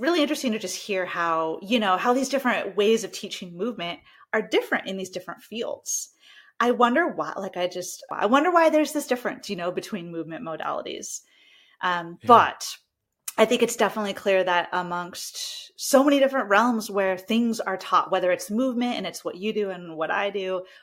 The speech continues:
Speaker 1: or whether it's classroom teaching in a more, like, traditional education context, uh, and also just, just in general, these ideas about the way learning and teaching works and about the way the brain works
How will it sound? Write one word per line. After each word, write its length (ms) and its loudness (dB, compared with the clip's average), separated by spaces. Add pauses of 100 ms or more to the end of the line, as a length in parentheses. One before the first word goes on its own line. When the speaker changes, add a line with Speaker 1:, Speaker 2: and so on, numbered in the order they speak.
Speaker 1:
or 80 -12
whether 220 0
it's 140 -8
classroom 640 -6
teaching 640 -8
in 180 -8
a 40 -8
more, 200 -4
like, 180 -4
traditional 540 -10
education 500 -14
context, 640 -12 (560)
uh, 240 4
and 140 10
also 260 4
just, 380 -6
just 240 -8
in 120 -2
general, 760 -2 (320)
these 180 2
ideas 540 2
about 320 -2
the 80 -4
way 160 0
learning 580 -2
and 160 -10
teaching 460 -12 (100)
works 600 -4
and 360 -6
about 300 -8
the 80 -14
way 80 -10 (100)
the 140 -12
brain 400 -4
works 760 -6